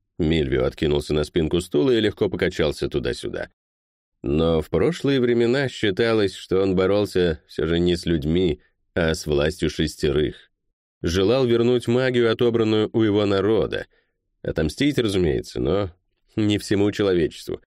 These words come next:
Во всяком случае, пока доспех, подаренный шаутами, не свёл его с ума.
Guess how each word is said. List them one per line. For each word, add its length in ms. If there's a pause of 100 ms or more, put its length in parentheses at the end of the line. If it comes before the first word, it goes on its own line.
(300)
Во 140
всяком 360
случае, 560
пока 240
доспех, 380
подаренный 440
шаутами, 380
не 160
свёл 320
его 220
с 120
ума. 360